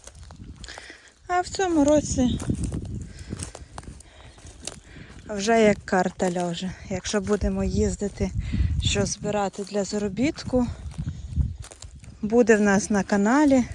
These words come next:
Тому, якщо вам цікаво, не забувайтеся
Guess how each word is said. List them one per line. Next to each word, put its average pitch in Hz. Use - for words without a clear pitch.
Тому, 208
якщо 208
вам 196
цікаво, 233
не 220
забувайтеся 190